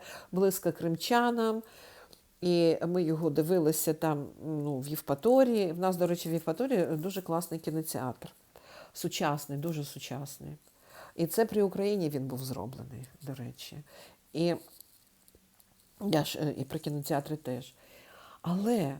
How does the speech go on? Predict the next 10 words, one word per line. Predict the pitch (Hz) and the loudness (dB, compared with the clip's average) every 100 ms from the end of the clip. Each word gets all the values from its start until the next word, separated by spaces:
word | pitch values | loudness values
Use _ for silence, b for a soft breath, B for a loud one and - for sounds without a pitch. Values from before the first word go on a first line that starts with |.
| - | -8
Ахтем | 147 - 214 220 | -10 -4 -4 -2
Сейтаблаєв | - 180 147 156 196 233 180 | -4 -2 -2 -2 0 0 -2
зняв | 170 170 | -4 -4
фільм | - 196 185 | -4 -6 -6
"Кіборги". | - 220 151 143 143 156 _ - | -6 -4 -4 -8 -12 -14 _ -8
І | 175 | -4
коли | 185 214 | 0 2
була | 226 185 185 208 | 2 0 -2 -4
всеукраїнська | - - 175 175 180 208 - 160 | -4 -2 0 0 -4 -4 -4 -4
прем'єра | 160 160 156 196 226 143 135 | -2 -2 -2 -4 -4 -4 -8